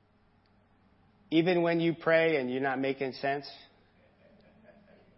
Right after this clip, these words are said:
the Spirit translates that into what it needs to be.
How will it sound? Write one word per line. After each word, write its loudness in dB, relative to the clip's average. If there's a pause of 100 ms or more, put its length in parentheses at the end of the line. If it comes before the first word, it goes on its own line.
(140)
the -4
Spirit 2
translates -2
that 0
into -6
what -6
it -10
needs -8
to -12
be. -12